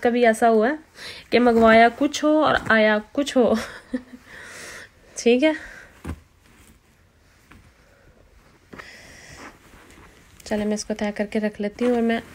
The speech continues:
आप लोगों को दिखाती हूँ। और पहला सूट वो था, अब ये दूसरा सूट है।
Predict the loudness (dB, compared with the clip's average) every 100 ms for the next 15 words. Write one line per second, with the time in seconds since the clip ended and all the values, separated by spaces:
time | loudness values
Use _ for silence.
0 | -10 -8 -8 -10 -10 -10 -12 -10 -12 -10
1 | -14 -14 -16 -16 -10 -10 -8 -8 -10 -18
2 | -20 _ -20 -20 -20 -20 -20 -20 -20 _
3 | _ _ _ _ _ -20 -20 _ -20 -20
4 | -20 _ -14 -14 -20 _ _ -20 -20 -20
5 | -20 -20 _ _ _ _ _ _ _ _
6 | -8 0 2 2 2 0 -2 0 0 2
7 | -2 -6 -6 0 2 2 4 6 6 2
8 | 2 0 0 0 0 0 2 0